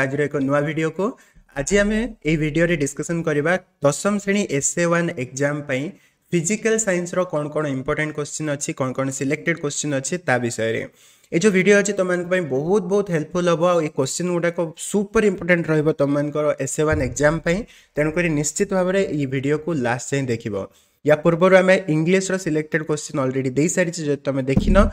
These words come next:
ତାହେଲେ ଡେସ୍କ୍ରିପସନ୍ରେ ଲିଙ୍କ ମିଳିବ, ସେଠାକୁ ଯାଇକି ତମେ ନିଶ୍ଚିତ ଭାବରେ ତମେ ଆମର ଇଂଲିଶର ସିଲେକ୍ଟେଡ୍ କୋଶ୍ଚିନ୍କୁ ଚେକ୍ ଆଉଟ୍ କରିପାରିବ। ଠିକ୍ ଅଛି? With that being said, let's start our video and discuss what are the important questions that are there in this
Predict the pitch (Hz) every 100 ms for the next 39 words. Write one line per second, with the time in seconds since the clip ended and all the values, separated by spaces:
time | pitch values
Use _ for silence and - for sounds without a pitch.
0 | - - 151 156 147 143 - 175 175 170
1 | 165 143 180 175 180 175 185 180 139 143
2 | 139 135 147 147 151 151 139 - - 143
3 | 147 196 196 127 127 - 131 147 269 -
4 | _ _ - 156 165 185 185 190 143 135
5 | 139 143 131 - 135 139 185 120 117 143
6 | - 127 110 - 101 95 - - _ _
7 | _ 165 165 165 208 269 - _ _ 135
8 | 147 180 185 214 202 190 190 240 - 269
9 | 170 - - 147 151 156 151 139 131 156
10 | 185 143 139 127 - - 147 147 - _
11 | 139 147 180 170 160 127 127 135 127 127
12 | - 156 - 123 120 123 123 123 120 117
13 | 170